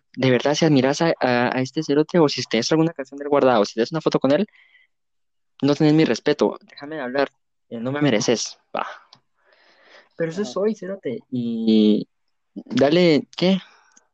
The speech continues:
Speaker 1: ¿Un mes? ¿Te parece? Incluso mucho.
Speaker 2: Creo
Speaker 1: Para
Speaker 2: que
Speaker 1: que
Speaker 2: mucho.
Speaker 1: lo
Speaker 2: Que le
Speaker 1: olvides,
Speaker 2: den
Speaker 1: ¿eh?
Speaker 2: dos semanas para que se olviden de todo esto.
Speaker 1: A huevos, o sea, y después Ale Mendoza saca una buena rola.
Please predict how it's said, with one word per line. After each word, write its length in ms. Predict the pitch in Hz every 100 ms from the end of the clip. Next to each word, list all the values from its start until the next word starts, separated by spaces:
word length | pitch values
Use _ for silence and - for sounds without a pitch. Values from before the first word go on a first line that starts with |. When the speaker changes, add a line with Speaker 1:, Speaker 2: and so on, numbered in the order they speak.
| _
Speaker 1:
¿Un 160 | 123 147
mes? 340 | 156 262 - _ _ _ _
¿Te 120 | -
parece? 340 | 131 131 - 220 _ _
Incluso 260 | 123 123 151
mucho. 340 | 147 180 233 - - - - _ - _ _
Speaker 2:
Creo 160 | - 135
Speaker 1:
Para 80 | 135
Speaker 2:
que 60 |
Speaker 1:
que 100 | 135
Speaker 2:
mucho. 280 | 123 120 117 156 160 175 -
Speaker 1:
lo 140 | 214
Speaker 2:
Que 60 | 185
le 80 | 180
Speaker 1:
olvides, 260 | 156 170
Speaker 2:
den 140 | 151 190
Speaker 1:
¿eh? 40 | -
Speaker 2:
dos 260 | - 127 -
semanas 340 | 147 156 139
para 160 | 143 135
que 80 |
se 100 | 135
olviden 380 | 123 127 139 127
de 80 | 120
todo 200 | 127 123
esto. 220 | 117 - _ _ _ _ _ _ _
Speaker 1:
A 120 | 143 135
huevos, 360 | 143 175 160 131
o 40 |
sea, 220 | 131 131
y 80 | 123
después 240 | 113 131
Ale 100 | 147
Mendoza 220 | 151 120 135
saca 160 | 139
una 80 | 139
buena 180 | 139 143
rola. 320 | 135 147